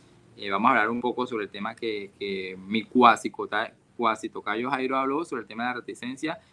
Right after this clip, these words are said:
y le voy a dar unos tics en esa sentencia, porque las aseguradoras siempre generalmente ella, ellas objetan, pero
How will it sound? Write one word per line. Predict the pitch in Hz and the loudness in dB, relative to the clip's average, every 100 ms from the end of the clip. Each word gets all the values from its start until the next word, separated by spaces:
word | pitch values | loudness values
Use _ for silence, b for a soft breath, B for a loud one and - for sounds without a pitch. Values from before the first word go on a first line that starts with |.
| _ | _
y | 110 | -2
le | 110 | 0
voy | 104 | 2
a | |
dar | 113 | 2
unos | 123 127 - | 0 -4 -2
tics | 127 127 | -4 -2
en | 123 | -4
esa | 135 | -6
sentencia, | 123 101 104 110 123 120 - _ _ | -8 -8 -8 -6 -2 -2 -2 _ _
porque | 113 107 - 110 | -2 -2 -2 0
las | 120 120 | 2 2
aseguradoras | 117 104 98 110 113 | 0 0 2 0 0
siempre | 127 120 131 | -2 0 -2
generalmente | 117 107 110 113 117 | -4 -4 -6 -2 -2
ella, | 117 117 113 98 | 0 0 0 0
ellas | 107 120 | 0 2
objetan, | 113 123 123 107 - - _ - | 2 0 0 -4 -6 -20 _ -2
pero | 117 113 113 | 2 4 6